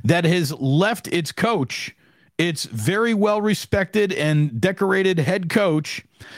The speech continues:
um, what, suspended for two weeks. And this is such a weird story. Ryan Fitzpatrick is, uh, or is it Fitzgerald? I'm,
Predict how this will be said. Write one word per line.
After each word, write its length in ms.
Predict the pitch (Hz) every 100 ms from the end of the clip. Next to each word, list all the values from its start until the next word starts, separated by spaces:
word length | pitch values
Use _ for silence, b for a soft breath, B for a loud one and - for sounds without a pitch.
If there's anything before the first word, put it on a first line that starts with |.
| B B B
um, 880 | 139 147 147 147 143 143 135 135 123 -
what, 280 | 156 131 -
suspended 840 | - 165 - 214 202 196 208 196 -
for 120 | 156
two 300 | - - 208
weeks. 680 | 190 170 175 101 - - - _ _ _ b b b b b b
And 160 | 170 196
this 140 | 226
is 140 | 208 -
such 320 | - 226 214
a 40 |
weird 400 | 170 175 180 165
story. 640 | - - 160 147 107 76 - B B B
Ryan 400 | 143 190 208 190
Fitzpatrick 920 | 196 180 - 180 180 - 151 135 -
is, 400 | 131 139 131 110
uh, 320 | 131 123 120 -
or 120 | 127
is 80 | 117
it 120 | 107
Fitzgerald? 560 | 151 - 160 135 104
I'm, 140 | 113